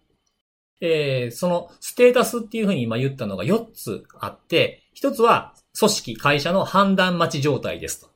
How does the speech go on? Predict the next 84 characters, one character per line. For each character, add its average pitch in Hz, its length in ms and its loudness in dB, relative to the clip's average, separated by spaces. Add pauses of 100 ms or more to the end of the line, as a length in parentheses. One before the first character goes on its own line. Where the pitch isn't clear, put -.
ま 135 100 -2
あ、 - 60 -8
交 160 160 6
渉 151 200 2
し 147 80 -6
て 165 100 0
い 156 60 -2
る 151 80 -2
の 123 60 -2
か、 - 80 -8
交 139 220 0
渉 135 220 0
を 127 60 -2
す 156 100 -6
る 151 80 -6
の 117 100 -4
を 95 80 -10
待 117 160 -6
っ - 40 -20
て 127 80 -6
い - 20 -4
る 123 80 -4
の 92 100 -8
か。 - 200 -20 (960)
で、 208 220 0 (240)
そ 233 100 -4
の 226 160 2
タ 233 200 2
イ 233 60 0
ム 233 100 -2
ア 233 40 0
ッ 233 80 -4
プ 160 80 -4
が 131 100 0
し - 60 -8
た 139 100 0
り、 127 80 -2
交 175 220 2
渉 175 180 0
決 170 220 -4
裂 160 240 -2
が、 151 280 -2 (220)
え 135 280 0
ー、 165 40 0
交 156 60 0
渉 160 220 -4
決 139 220 -6
裂 139 180 -4
す 175 160 -4
る 165 180 -2
と、 - 420 2
for 156 220 4
sale、 127 440 2
売 165 100 0
り 175 80 2
出 156 120 4
し - 160 -6
中 147 220 -4
に 131 100 -2
な 92 120 -6
っ - 80 -18
て 85 80 -16
ま 82 160 -12
す - 60 -18
っ - 40 -20
て 120 60 -10
い 110 40 -6
う 104 40 -8
風 107 100 -8
に - 180 -16 (320)
出 90 100 -8
ま 76 140 -12
す。 - 200 -18 (500)
で、 202 200 0
ま 208 80 2
あ、 - 40 2
ど 226 180 4
っ - 40 -12
か 214 140 2
で 233 340 0 (140)
売 180 100 0
れ 160 80 2
た 180 120 -2
ら、 117 280 -4